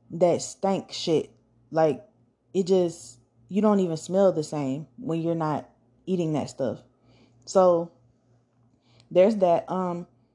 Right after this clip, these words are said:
taking meat out of your diet, even for a little bit, it'll start to clear your mind. You won't be as clouded. You'll remember things more.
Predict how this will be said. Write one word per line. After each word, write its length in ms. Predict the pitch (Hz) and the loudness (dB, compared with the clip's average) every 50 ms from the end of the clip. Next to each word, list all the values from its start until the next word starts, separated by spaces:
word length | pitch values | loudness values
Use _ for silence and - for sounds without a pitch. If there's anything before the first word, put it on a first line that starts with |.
| _ _ _ _ _ _ _ _ | _ _ _ _ _ _ _ _
taking 600 | - - 240 214 233 226 - 254 247 247 254 254 - - - _ _ _ _ _ _ _ _ | -6 2 4 4 4 4 0 0 2 2 0 0 -2 -8 -20 _ _ _ _ _ _ _ _
meat 400 | 170 175 180 196 220 233 226 - - | -8 -4 -2 0 0 0 -2 -4 -2
out 160 | 180 185 190 190 | 0 2 4 4
of 120 | 185 180 | 2 2
your 140 | 185 185 185 | 2 0 0
diet, 580 | 175 160 170 180 196 202 214 220 214 208 - _ _ _ _ _ _ _ _ _ _ _ _ _ _ _ _ _ _ _ _ _ _ _ _ _ _ _ _ _ _ _ _ _ _ _ _ _ _ _ - | 2 0 0 2 2 2 2 0 -2 -4 -6 _ _ _ _ _ _ _ _ _ _ _ _ _ _ _ _ _ _ _ _ _ _ _ _ _ _ _ _ _ _ _ _ _ _ _ _ _ _ _ 0
even 280 | 190 254 254 254 233 | 2 4 4 4 2
for 220 | 233 233 220 202 180 | 2 4 4 4 4
a 60 | 170 | 2
little 320 | 165 175 190 202 185 165 | 0 0 0 0 0 0
bit, 320 | 156 160 156 143 - - _ _ _ _ - | 0 -2 -2 -4 -4 -8 _ _ _ _ -4
it'll 180 | 190 190 185 | -2 -2 -2
start 300 | 185 - - 180 156 - - | -2 -2 -2 -2 -2 -2 -6
to 80 | 156 | -14
clear 300 | - - - 202 180 180 | -14 -8 -6 -2 -2 -2
your 200 | 180 170 165 156 | 0 -2 -2 -2
mind. 560 | 156 151 151 160 165 156 143 143 147 147 143 | -2 -4 -4 -4 -4 -4 -4 -4 -6 -8 -6
You 120 | 151 185 175 | -6 -6 -4
won't 280 | 175 170 170 123 156 | -2 -2 -2 -2 -2
be 160 | 160 156 151 151 | -2 -2 0 0
as 240 | 139 139 143 - | -2 -2 -6 -8
clouded. 600 | - - - - 165 165 170 175 175 170 170 151 | -16 -14 -6 -4 -2 0 0 0 0 -2 -2 -4
You'll 200 | 165 170 175 170 | -2 -2 -2 0
remember 440 | 165 165 156 156 156 160 165 165 165 | 0 0 -2 -2 -4 -4 -4 -4 -6
things 380 | 160 - 160 160 160 160 156 - | -6 -6 -8 -8 -8 -8 -8 -8
more. 440 | 165 165 165 160 160 156 156 160 | -6 -4 -2 -2 -2 -2 -4 -6